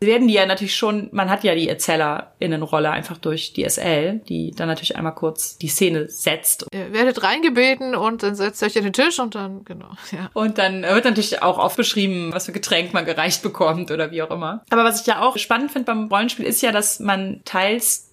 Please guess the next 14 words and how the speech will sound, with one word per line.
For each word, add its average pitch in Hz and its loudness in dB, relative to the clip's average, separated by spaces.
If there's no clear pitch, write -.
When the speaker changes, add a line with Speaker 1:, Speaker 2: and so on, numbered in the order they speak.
Speaker 1:
diese 202 -2
kompletten 208 -2
Szenen 226 2
hat, 214 -4
die 208 -12
fast 220 -2
nur 220 2
aus 208 -2
Dialog 180 0
bestehen. - -6
Also 175 -10
wir 180 2
haben 208 4
ja 208 4